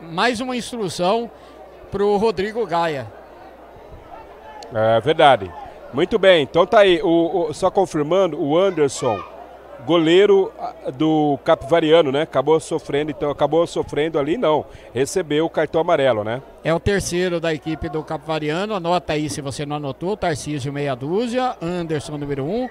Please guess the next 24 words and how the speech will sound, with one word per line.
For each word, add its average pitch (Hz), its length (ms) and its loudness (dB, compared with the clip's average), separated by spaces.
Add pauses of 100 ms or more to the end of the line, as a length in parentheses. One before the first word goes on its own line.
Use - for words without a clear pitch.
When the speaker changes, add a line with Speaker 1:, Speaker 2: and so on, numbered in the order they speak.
(240)
Speaker 1:
e 165 80 -8
Tiaguinho 214 720 -2
número 233 320 -2
oito. - 260 -2 (2000)
Speaker 2:
Aqui - 200 -4
a - 40 2
equipe 165 200 0
do 165 540 2
Velo, 143 460 4 (120)
deu 147 140 6
o 185 40 4
chutão 175 320 4
pra 170 140 4
frente, 175 340 0
não 170 80 -2
quis 185 160 -2
saber 175 160 -2
de 175 60 0
brincadeira. 170 540 0
Melhor 143 320 2
lá 170 120 6
pro 185 160 -4
goleiro 185 320 4
Anderson. 139 560 2